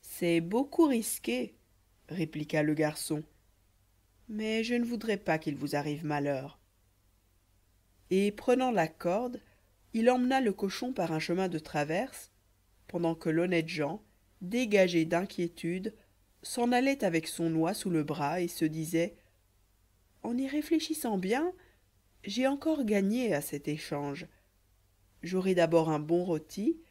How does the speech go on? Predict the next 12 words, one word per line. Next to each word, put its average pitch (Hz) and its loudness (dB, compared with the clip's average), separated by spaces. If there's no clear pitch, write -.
puis 247 2
me 226 4
voilà 208 4
pourvu 220 -4
de 175 6
graisse 175 -2
d'oie 247 0
pour - -4
trois 233 2
mois 156 2
au 147 0
moins. 143 -4